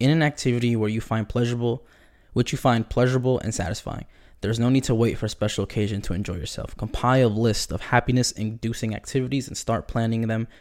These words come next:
into your schedule on a regular basis. Make sure you treat them with the same importance as you would a meeting with your boss or an appointment with your most important client.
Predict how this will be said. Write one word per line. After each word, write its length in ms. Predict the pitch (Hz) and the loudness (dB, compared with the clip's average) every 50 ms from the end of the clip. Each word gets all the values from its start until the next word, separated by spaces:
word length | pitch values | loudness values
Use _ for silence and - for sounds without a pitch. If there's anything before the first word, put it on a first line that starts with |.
| _ - - | _ -10 -6
into 240 | 104 110 - - | -6 -6 -4 -4
your 60 | 101 104 | -6 -6
schedule 400 | - - 110 107 104 - 110 107 | -4 -4 -4 -4 -2 -2 -4 -4
on 140 | 76 98 | -4 -4
a 60 | 98 98 | -6 -6
regular 320 | 98 95 92 92 95 90 | -6 -6 -6 -6 -8 -10
basis. 460 | - 67 69 - - - - - - - _ _ _ _ _ _ _ - | -8 -10 -10 -10 -10 -12 -14 -14 -16 -18 _ _ _ _ _ _ _ -2
Make 180 | 107 131 139 | 0 0 0
sure 200 | - - - 143 | 0 2 4 4
you 120 | 135 127 117 | 4 4 2
treat 300 | - - 127 120 - - | 0 0 -2 -2 -2 -2
them 220 | 107 104 101 - - - - _ - - - | -4 -4 -4 -6 -10 -16 -20 _ -20 -14 -6
with 140 | - 110 - | -6 -4 -4
the 80 | - - | -4 -4
same 380 | - - 131 127 135 139 82 | -2 2 4 4 4 4 2
importance 440 | 113 117 - - - 87 113 113 - | 0 -2 0 -2 0 0 -2 -2 -2
as 220 | - 113 110 104 | -2 -4 -2 -2
you 80 | 107 110 | 0 0
would 160 | 110 113 107 | 0 0 0
a 20 | 104 | 0
meeting 380 | 101 110 131 139 139 139 127 | 2 2 2 4 4 4 2
with 140 | 120 113 - | 2 2 0
your 80 | 101 104 | -2 0
boss 420 | - 113 117 123 127 131 - - | 4 6 6 8 6 6 4 0
or 160 | - 92 90 | -6 -6 -4
an 60 | 107 | -4
appointment 520 | 98 95 - - - 120 120 110 123 98 90 | -4 -6 -4 0 2 2 2 2 2 0 -2
with 140 | - - 101 | -4 -4 -4
your 80 | 101 | -4
most 240 | 101 101 98 - - | -4 -4 -4 -6 -8
important 340 | 101 - - 104 - - - | -8 -6 -6 -6 -6 -8 -10
client. 300 | - - - - - | -8 -8 -8 -8 -8